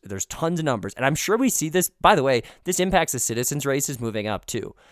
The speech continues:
If, if there's a, the, the reason in Minnesota and Wisconsin has a great high school league state championship, too, the reason you've got so many citizens racers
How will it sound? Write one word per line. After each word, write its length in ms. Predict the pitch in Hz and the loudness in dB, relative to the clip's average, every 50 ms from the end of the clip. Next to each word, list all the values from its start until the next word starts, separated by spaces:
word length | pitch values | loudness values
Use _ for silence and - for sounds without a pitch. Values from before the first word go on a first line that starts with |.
| - - _ _ _ _ _ | -20 -20 _ _ _ _ _
If, 220 | - 135 - - - | -8 -8 -6 -4 -6
if 160 | 143 143 - | -6 -4 -2
there's 220 | 143 151 151 139 | -2 -2 0 0
a, 40 | 147 | -2
the, 220 | - 135 131 131 131 | -2 -2 -2 -2 0
the 120 | 127 127 | 0 -2
reason 380 | 123 131 180 233 214 175 165 151 | 0 2 0 2 2 2 0 0
in 100 | 147 139 | 0 -2
Minnesota 380 | 147 147 151 - 156 147 131 - | -2 -2 -2 -2 -2 -2 -2 -2
and 80 | 131 | -4
Wisconsin 420 | 127 123 - - 143 143 156 - 160 | -4 -4 -4 -2 -2 -2 -2 -4 -6
has 120 | 143 127 | -8 -8
a 20 | 131 | -8
great 220 | - 135 139 131 | -8 -8 -8 -6
high 100 | 131 131 | -6 -6
school 260 | 131 - - 131 127 | -8 -8 -10 -10 -10
league 260 | 131 135 139 143 143 - _ _ | -8 -8 -10 -10 -14 -20 _ _
state 260 | - - 156 139 127 | -12 -8 -6 -6 -4
championship, 600 | - 139 127 127 120 135 131 127 123 - 135 - | -4 -4 -4 -4 -4 -4 -4 -4 -4 -4 -6 -6
too, 260 | - - 131 131 160 160 - - - _ | -4 -2 -2 -2 -2 -2 -6 -14 -18 _
the 80 | - 143 | -4 0
reason 240 | 160 208 233 214 | 0 0 0 -2
you've 80 | 233 208 | -4 -4
got 180 | - 175 160 - | -4 -4 -4 -4
so 80 | 196 | -6
many 120 | 180 170 151 | -6 -6 -8
citizens 480 | - - 196 233 254 - 156 139 113 | -10 -12 -12 -12 -12 -12 -14 -14 -12
racers 520 | 113 107 95 104 - - 101 113 - - | -10 -10 -10 -10 -12 -14 -14 -14 -14 -16